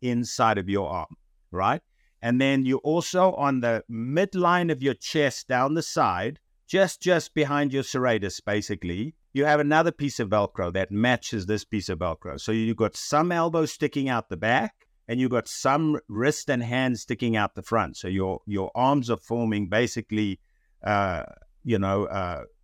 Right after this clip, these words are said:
isosceles triangle, right? So equal angles all around, okay, if you connect your thumb to your shoulder.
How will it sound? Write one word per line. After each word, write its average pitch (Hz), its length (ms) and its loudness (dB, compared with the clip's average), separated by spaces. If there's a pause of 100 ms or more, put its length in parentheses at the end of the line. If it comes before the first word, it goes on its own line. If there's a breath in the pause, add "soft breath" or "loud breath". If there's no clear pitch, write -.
(120)
isosceles 117 680 0
triangle, 98 560 0
right? 110 220 2
So - 220 -4
equal 113 360 -4
angles 98 460 0
all 98 160 -2
around, 90 460 -4 (460)
okay, 98 460 2
if 123 200 -2
you 113 100 2
connect 107 340 -2
your 98 80 -2
thumb 98 280 0
to - 120 -10
your 82 80 -6
shoulder. 92 400 -6